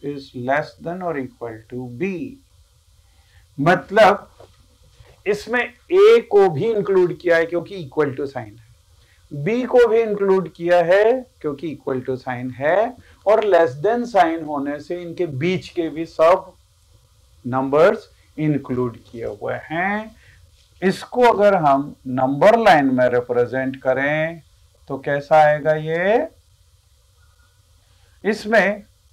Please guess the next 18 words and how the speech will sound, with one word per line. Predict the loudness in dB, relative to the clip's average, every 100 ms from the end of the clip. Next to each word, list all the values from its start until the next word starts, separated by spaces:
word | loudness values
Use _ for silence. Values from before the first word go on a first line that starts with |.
| _
ये | -12 -2 0 0 -4
ए | -8 -2 0 0 -2 _ _ _ -6
और | -2 -2 -4
ये | -8 -8 -4 -4 -6 -8 -14
बी | -12 -6 -6 -8 -18 _ _ _ _ _ -14
दोनों | -8 -2 2 4 6 4 4
को | 2 2
ही | 2
include | 0 -2 -2 0 -2 -4
किया | -6 2 4
हुआ | 4 4 4
है, | 2 0
तो | -2
इसको | -8 -8 -10
हम | -8 -8 -4
dark | 2 2 2 -4 -4
कर | -4 -4
देंगे | -8 -8 -8 -6 -4 -4 -4